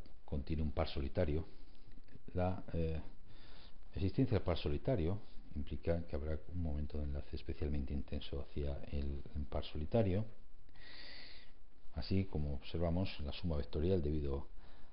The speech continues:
a que la molécula no es polar, nos dará una resultante no nula y podemos afirmar que la molécula de N F tres es una molécula polar, puesto que contendrá, eh, un momento, mm, dipolar no nulo. El caso es similar para la molécula de O F dos,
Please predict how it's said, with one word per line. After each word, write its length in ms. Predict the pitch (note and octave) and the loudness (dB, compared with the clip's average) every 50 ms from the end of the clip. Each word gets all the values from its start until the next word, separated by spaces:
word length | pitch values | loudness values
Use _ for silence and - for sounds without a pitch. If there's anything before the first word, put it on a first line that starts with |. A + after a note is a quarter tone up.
| - - - - | -4 -4 -4 -2
a 100 | - - | -2 -2
que 80 | - D#2 | 0 2
la 80 | D2 | 2
molécula 420 | D2+ D#2 D#2 D#2 - D2+ C#2+ C2+ C#2+ | 2 2 2 2 2 2 2 2 2
no 220 | D2 D2+ D2 D2 | 2 2 2 2
es 80 | C#2+ - | 0 0
polar, 420 | - - D#2 E2+ F#2 G2 - - - - - - - - - - | 0 2 4 4 4 4 4 2 -2 -4 -4 -4 -4 -4 -2 -2
nos 180 | D2+ C#2+ - | -2 0 0
dará 120 | D2+ D2+ D#2 | 0 0 2
una 120 | D2+ D2+ | 2 0
resultante 560 | C#2+ C#2 - - D2 - D#2+ D#2 D2 - E2 | 0 -2 -2 -2 0 0 2 2 2 0 0
no 140 | D2+ D#2+ E2 | 2 2 4
nula 340 | F2+ G2 F#2 E2+ E2+ F#2+ F#2 | 4 4 4 4 2 2 0
y 40 | D2+ | 0
podemos 340 | - D2+ D2+ D2+ - - | -2 -2 -2 -2 -2 -2
afirmar 440 | - - - E2 D#2 D2+ D2+ D#2+ - - - - - - - - - - - - | -2 0 0 0 0 0 0 0 -2 -4 -4 -4 -4 -4 -4 -4 -4 -4 -4 -4
que 80 | - D2+ | -2 0
la 60 | C#2+ | 0
molécula 400 | C2+ C#2+ D2+ D#2 D2+ - D#2 C#2+ | 0 2 2 0 0 0 0 0
de 140 | C2+ D2 D2+ | 2 2 2
N 100 | D#2+ D2+ | 2 2
F 180 | D2+ - - - | 0 0 -2 -2
tres 200 | - F#2+ F#2 - | 0 0 0 0
es 60 | - | -2
una 80 | D2+ C#2 | -2 -2
molécula 580 | C#2+ D2 D2 D2+ - - D2 C#2+ C#2+ D2 D2 - - - - - - - - - - | 0 0 0 0 0 0 0 0 0 0 -2 -2 -4 -4 -4 -4 -4 -4 -4 -4 -4
polar, 400 | - - F2+ E2 D#2 D#2 D#2+ D#2+ - - - - | 0 2 2 4 4 4 2 2 0 -4 -4 -4
puesto 280 | - F2+ F2 - - F2 | -2 -2 -2 0 0 0
que 200 | - D#2+ D#2 - | 2 2 2 2
contendrá, 580 | - E2 D#2+ D#2 - D#2 D2 C#2 C2 C2 C#2+ - - - - - - - - - - - - - - | 0 0 0 0 0 0 0 0 0 -2 -2 -2 -4 -4 -4 -4 -4 -4 -4 -4 -4 -4 -4 -2 -2
eh, 220 | D2+ C#2+ C#2 C2+ - | 0 0 0 0 0
un 120 | D#2 D2+ | 0 0
momento, 580 | D2 C2+ C2+ C#2 B1+ - C#2+ C#2 C#2 C2+ - - - - - - - C#2+ | 2 2 2 0 0 0 0 0 0 0 -2 -2 -2 -2 -4 -4 -2 -2
mm, 260 | C#2 C#2 D2 C#2 C#2 - - - | 0 0 0 0 0 -2 -2 -2
dipolar 480 | - C#2 - D2 C#2 C2+ C2 B1+ - C#2 | -2 0 0 0 2 2 2 0 0 0
no 100 | C#2 C2 | 0 0
nulo. 360 | C#2+ D2+ E2 D#2+ D2+ C#2 - - - - - - - - - - - - - - - - - - - - - - - - - | 2 2 4 4 2 2 0 -2 -4 -4 -4 -4 -4 -4 -4 -4 -2 -4 -4 -4 -4 -4 -4 -4 -2 -4 -4 -4 -4 -2 0
El 60 | - | 2
caso 180 | - G#2 - - | 2 2 2 2
es 80 | A2 G2+ | 2 4
similar 320 | A2+ F#2 E2+ F2+ G2 G2+ | 4 4 6 6 4 4
para 160 | - D#2+ D2 | 2 2 2
la 80 | D2 D2 | 2 2
molécula 460 | D2 D2+ D2+ D#2 - D#2 D2+ D2 C#2+ | 2 0 0 0 0 0 0 0 2
de 240 | C#2+ D2 C#2+ C#2 C#2 - | 0 0 0 0 -2 0
O 200 | D#2 D#2+ D#2 D2 | 0 2 2 0
F 200 | C#2+ - - E2 | 0 0 0 0
dos, 200 | F2 G#2 A2+ A2+ | 2 2 2 0